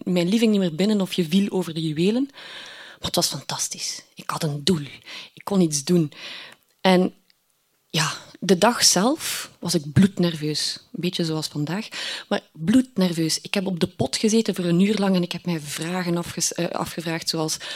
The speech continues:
"Wat als ze het niet mooi vonden? Wat als er niemand iets koopt? Wat als het stuk gaat? Wat als het mislukt?" En plots stonden ze daar.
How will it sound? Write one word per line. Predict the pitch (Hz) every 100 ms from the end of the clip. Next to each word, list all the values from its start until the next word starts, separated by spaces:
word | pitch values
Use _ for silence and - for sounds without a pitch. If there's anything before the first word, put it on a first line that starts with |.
| - -
"Wat | - 233
als | 220 -
ze |
het | 196
niet | 208 196
mooi | 190 185
vonden? | 170 165 160
Wat | 156 240
als | 220 -
er | 202
niemand | 202 220 202
iets | 190 -
koopt? | - 185 - -
Wat | 190 240
als | 233
het | -
stuk | - - 233 -
gaat? | - 185 185 -
Wat | 208
als | 247
het | 220 -
mislukt?" | 220 - 185 214 - - - - - - - - _ _ _ _ -
En | 196 190
plots | 220 -
stonden | - 185 185
ze | 170
daar. | 156 156 -